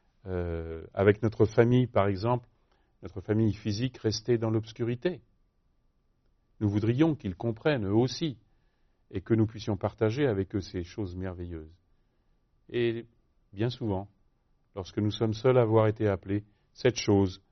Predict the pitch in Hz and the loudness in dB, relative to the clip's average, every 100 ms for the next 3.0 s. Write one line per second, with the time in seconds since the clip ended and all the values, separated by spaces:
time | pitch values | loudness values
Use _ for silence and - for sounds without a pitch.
0 | _ _ - 95 92 95 98 98 87 - | _ _ -10 -8 -4 0 2 2 -2 -2
1 | - 104 80 _ _ _ _ _ _ _ | 2 2 0 _ _ _ _ _ _ _
2 | _ _ _ _ _ _ 113 - 90 | _ _ _ _ _ _ -14 0 0